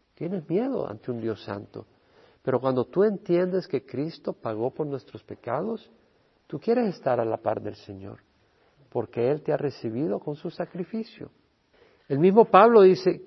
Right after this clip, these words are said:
"¿Quién es el que acusa a los escogidos de Dios? Dios es el que justifica. ¿Quién es el que condena? Cristo Jesús es el que murió,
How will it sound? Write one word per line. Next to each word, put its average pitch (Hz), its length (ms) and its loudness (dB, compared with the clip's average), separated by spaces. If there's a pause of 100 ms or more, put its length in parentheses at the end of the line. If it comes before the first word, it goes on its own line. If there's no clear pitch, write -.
(100)
"¿Quién 185 220 2
es 190 120 -4
el 180 100 -8
que 160 100 -2
acusa 180 360 -6
a - 20 -4
los 143 180 -6
escogidos 147 520 -8
de 139 120 -4
Dios? 180 360 -8 (520)
Dios 131 400 -4
es 135 100 -6
el 120 120 -12
que 123 100 -10
justifica. 110 800 -14 (420)
¿Quién 190 240 2
es 202 80 4
el 208 100 0
que 202 120 4
condena? 190 500 0
Cristo 151 380 -4
Jesús 139 360 -8
es 139 80 -4
el 123 140 -8
que 123 100 -8
murió, 113 500 -2